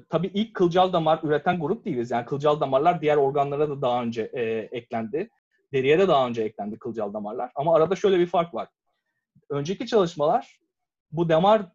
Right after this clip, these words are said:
e, hücrelerini aldılar. Biraz önce dedim ya, hücreleri önce ayıklıyoruz, sonra çoğaltıyoruz.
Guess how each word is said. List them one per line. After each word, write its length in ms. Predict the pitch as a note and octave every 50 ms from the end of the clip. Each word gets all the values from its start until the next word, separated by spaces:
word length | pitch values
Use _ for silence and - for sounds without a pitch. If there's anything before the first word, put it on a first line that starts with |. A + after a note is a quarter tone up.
| -
e, 180 | C#3+ C#3 B2+ -
hücrelerini 500 | - - E3 C#3 D3+ C3+ C#3 C#3+ F3 B3+
aldılar. 540 | - G3+ F#3+ F#3 F#3 F3 E3+ D#3 D#3 - B2
Biraz 180 | B2+ B2+ C#3
önce 200 | D3 C#3+ E3+ E3
dedim 180 | F3 F#3+ A#3+ A3
ya, 80 | D#3+ C#3+
hücreleri 280 | C3+ C#3 C3+ D3 D3+
önce 240 | D3+ D3 C#3+ D3 D3+
ayıklıyoruz, 460 | C#3+ C3+ C3+ C3+ - D3 C3+ C3+ C#3+ -
sonra 200 | C#3 B2+ C3 B2
çoğaltıyoruz. 560 | - C#3+ B2 A#2+ A#2+ - - A#2 A2+ G#3+